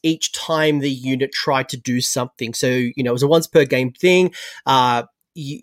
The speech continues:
if they try to cast a spell, they try to move, they try to shoot, you'd make them every time, uh, roll a five up to see if they could do it or not. Now what's happened is they've kinda cleaned up the rules. So it's just now a flat three plus. So,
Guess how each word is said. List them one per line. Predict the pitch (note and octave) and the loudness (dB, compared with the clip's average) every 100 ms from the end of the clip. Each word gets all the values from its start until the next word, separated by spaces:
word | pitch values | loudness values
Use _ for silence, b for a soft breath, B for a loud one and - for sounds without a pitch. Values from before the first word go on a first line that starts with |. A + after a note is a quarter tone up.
| - | -12
if | D#3+ | -2
they | D3+ | 0
try | C#3+ D#3 | 2 0
to | C3+ | 0
cast | - C#3 C3+ C#3 | 2 0 0 -4
a | |
spell, | - - E3+ E3+ D#3+ | -6 2 4 6 6
they | C3 | 2
try | - C#3 | 0 -2
to | A#2+ | 0
move, | B2 D#3+ E3+ E3+ | 2 6 6 6
they | C#3+ | 2
try | - C3+ | -2 -6
to | B2 | -4
shoot, | - - F#3 F3+ | -2 0 0 0
you'd | D3 C3+ | -4 -6
make | C#3 C#3 - | -2 -4 -2
them | D3 C#3 | -2 -2
every | D3 C#3+ C#3 | -4 -4 -6
time, | C#3 C3 B2+ B2 - B B | -4 -2 -2 -4 -8 B B
uh, | B2 A#2+ | -2 0
roll | C3 C3 C3 | 0 -2 0
a | C3+ | -2
five | - B2+ B2+ | 0 0 2
up | B2 - | 0 -4
to | - | -6
see | - D#3 | -4 -2
if | C#3+ | -2
they | C#3 | -2
could | C3 B2 | -4 -6
do | C3 B2 | -4 -4
it | A#2+ | -4
or | A#2 | -6
not. | A2 G#2 - _ _ B B B | -8 -12 -16 _ _ B B B
Now | C3 D3 F3+ A3+ | 0 4 6 6
what's | G#3 - | 4 0
happened | - G#3 G#3+ E3+ C#3+ C#3 | -2 -4 0 0 0 -2
is | D3+ | -4
they've | D3+ D3+ | -2 -4
kinda | - F3+ G3+ | -2 -2 -2
cleaned | - E3+ D#3 | 0 0 2
up | C#3+ - | -2 -2
the | B2 | -2
rules. | C3 C3 G#2 - - _ _ _ _ - - | 0 0 -2 -12 -14 _ _ _ _ -18 -4
So | F3+ | 0
it's | D3+ - | 2 2
just | F3 F#3 - | 0 0 0
now | D#3+ D#3 | 0 2
a | D#3 C3 | 0 -4
flat | - D3 - | -4 -4 -4
three | - - C#3 B2+ | -8 -6 -4 -4
plus. | - B2 A#2 - - B B B | -6 -6 -6 -8 -8 B B B
So, | - - D#3 D3+ C#3+ | -4 2 6 6 4